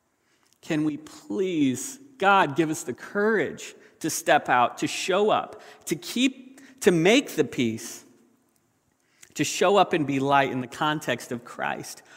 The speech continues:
who made one creation from a fragmented people. We are being called to show up. The absence of conflict is not unity.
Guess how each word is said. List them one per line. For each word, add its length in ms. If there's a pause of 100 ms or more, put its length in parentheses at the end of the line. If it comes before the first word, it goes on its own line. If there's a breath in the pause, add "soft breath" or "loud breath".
(140 loud breath)
who 140
made 300
one 260
creation 580
from 180
a 60
fragmented 760
people. 500 (260 loud breath)
We 160
are 220 (640 loud breath)
being 240
called 300
to 80
show 320
up. 260
The 140
absence 580
of 100
conflict 580
is 140
not 220
unity. 460